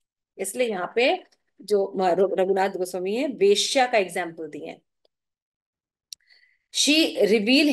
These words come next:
him all his money and then he finished। His money is gone and the pleasure is over। He is all finished। Similarly, the association of these people reveal us the, uh, us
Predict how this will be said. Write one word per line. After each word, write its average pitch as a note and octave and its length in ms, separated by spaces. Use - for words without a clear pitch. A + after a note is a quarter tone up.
him C4+ 160
all A#3+ 460
his G#3 180
money G3 260
and G3+ 100
then A3 260
he A3+ 40
finished। E3+ 380
His G#3+ 200
money B3 280
is G3+ 120
gone A#3 280
and G3+ 140
the G3 200
pleasure G3+ 280
is B3 180
over। D#3 260
He D4 220
is B3 100
all G#3+ 320
finished। E3+ 560
Similarly, A#3+ 760
the A3 120
association A#3 720
of A#3+ 200
these B3 340
people A#3 420
reveal A3+ 460
us A3+ 340
the, G3+ 260
uh, - 280
us B3 220